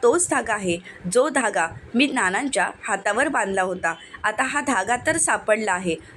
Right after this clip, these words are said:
हळूहळू नानाही सापडतील आणि नानांना किडनॅप करणारा गुन्हेगारही सापडेल. ऋषिकेशवर असणारा खोटा आळसुद्धा लवकरात लवकर सिद्ध होईल.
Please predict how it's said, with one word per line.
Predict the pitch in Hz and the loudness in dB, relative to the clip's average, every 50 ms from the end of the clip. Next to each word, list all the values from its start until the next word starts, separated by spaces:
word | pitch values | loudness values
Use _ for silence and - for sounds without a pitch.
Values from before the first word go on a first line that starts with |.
| - - | 0 2
हळूहळू | 208 220 247 254 233 240 294 | 2 2 4 2 0 0 0
नानाही | 311 277 226 190 190 208 233 285 359 370 | 0 0 2 0 0 0 -2 -4 -2 -2
सापडतील | - 311 220 185 - 214 240 277 - 220 185 156 - - - - _ _ - - - - | 0 -2 -2 0 0 0 0 0 0 0 -2 -2 -2 -8 -18 -20 _ _ -20 -10 -4 -4
आणि | 214 240 269 | -4 -2 -2
नानांना | 269 240 208 196 196 202 233 269 233 202 233 | -2 0 0 0 0 0 0 0 0 -2 -2
किडनॅप | 285 - 262 233 202 196 208 240 240 - | -2 -2 -2 0 0 2 0 0 -2 0
करणारा | - 226 214 220 247 240 202 262 285 214 | -2 -2 0 0 0 0 0 0 0 0
गुन्हेगारही | 208 196 202 214 214 233 226 247 233 262 294 | 0 2 2 2 2 0 0 0 0 0 0
सापडेल. | - - - 180 180 - 175 165 170 - - - - - | 0 0 0 -2 -2 0 -2 -2 -2 -4 -12 -12 -4 0
ऋषिकेशवर | 214 233 - - 269 - 302 302 294 - 311 330 320 | 0 0 0 0 -2 -2 -2 -2 -2 0 -2 -2 0
असणारा | - 220 - - - 220 208 202 208 262 - - | 0 -4 -6 -4 -2 0 2 2 0 -2 -2 0
खोटा | - 220 208 208 247 | 0 2 2 2 -2
आळसुद्धा | 269 - - 202 202 226 294 - - 240 196 202 - 165 - - 175 - - | -2 0 0 0 0 0 -2 -6 -8 -8 -2 -2 -2 -2 -2 -6 -12 -4 2
लवकरात | 208 202 202 202 202 254 262 294 285 - | 2 2 2 2 2 2 2 2 0 0
लवकर | 220 202 196 196 247 269 277 | 0 0 0 2 0 0 0
सिद्ध | 277 - 262 226 185 185 196 | 0 0 0 0 0 4 2
होईल. | 190 190 196 175 160 160 | 2 4 2 -2 -2 -4